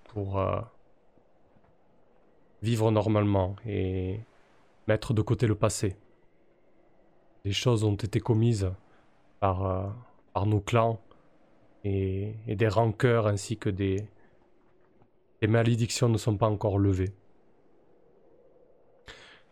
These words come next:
Sadia va lui exploser, va lui explo-, <laughs> va lui exploser. Oui, Sadia va lui exploser la tête. Euh, Sadia va lui exposer, euh, son plan.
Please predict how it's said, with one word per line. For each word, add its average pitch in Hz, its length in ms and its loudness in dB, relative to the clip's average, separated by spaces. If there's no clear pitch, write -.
Sadia 139 380 2
va 120 420 4
lui 110 140 4
exploser, 127 560 0
va 110 220 2
lui 113 120 2
explo-, 117 460 -2
<laughs> - 80 -6
va 92 100 2
lui 85 60 0
exploser. 90 560 -2
Oui, 165 340 0
Sadia 120 260 -2
va 127 80 0
lui 107 80 2
exploser 131 340 0
la 113 140 2
tête. - 320 -6
Euh, 110 420 4
Sadia 131 380 2
va 143 100 4
lui 120 160 4
exposer, 143 760 2
euh, 101 200 4
son 120 240 2
plan. 104 280 0